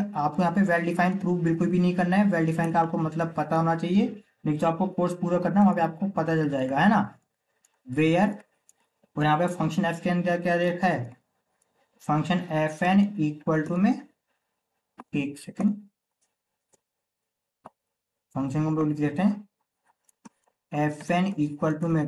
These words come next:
two n for all n belongs to z, ठीक है ना, ये वाला function हमारे पास। अब हम यहाँ से proof करना start करते हैं इस function से related कि ये हमारा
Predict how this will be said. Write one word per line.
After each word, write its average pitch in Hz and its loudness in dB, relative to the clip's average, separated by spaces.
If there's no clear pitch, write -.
two 165 0
n 220 2
for 175 2
all 170 2
n 156 2
belongs 143 -2
to 247 6
z, 139 -4
ठीक 151 -2
है 277 4
ना, 151 0
ये 147 2
वाला 165 4
function 165 0
हमारे 180 4
पास। 180 2
अब 156 0
हम 165 2
यहाँ 165 2
से 202 2
proof 180 0
करना 180 0
start 156 -2
करते 151 0
हैं 208 4
इस - 2
function 151 0
से 165 -2
related 151 0
कि 160 -2
ये 165 2
हमारा 175 2